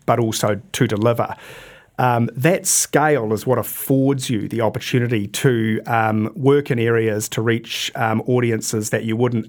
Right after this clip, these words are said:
otherwise, um, reach. It's that, that kind of, you know, opportunity that the scale interaction presents. If you weren't operating at scale, reaching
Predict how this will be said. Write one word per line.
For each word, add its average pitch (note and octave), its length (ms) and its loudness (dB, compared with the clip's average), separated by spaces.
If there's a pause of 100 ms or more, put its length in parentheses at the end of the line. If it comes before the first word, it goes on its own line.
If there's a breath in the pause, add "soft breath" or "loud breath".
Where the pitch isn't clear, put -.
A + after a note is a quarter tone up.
otherwise, A2 840 0 (300 loud breath)
um, G#2+ 380 -2
reach. A#2 420 -2
It's - 240 -4
that, A2 240 -2 (140)
that A#2 220 -4
kind A#2+ 200 0
of, G#2+ 200 -4 (1040 loud breath)
you F3+ 100 6
know, A2+ 340 -2
opportunity E3 760 2
that B2+ 180 -2
the - 80 -2
scale C3 680 2
interaction A#2 600 0
presents. A2 640 0 (100)
If D3+ 240 0
you D3+ 120 4
weren't F3 340 2
operating A#2 480 0
at - 100 -8
scale, A2+ 640 0
reaching C#3 680 2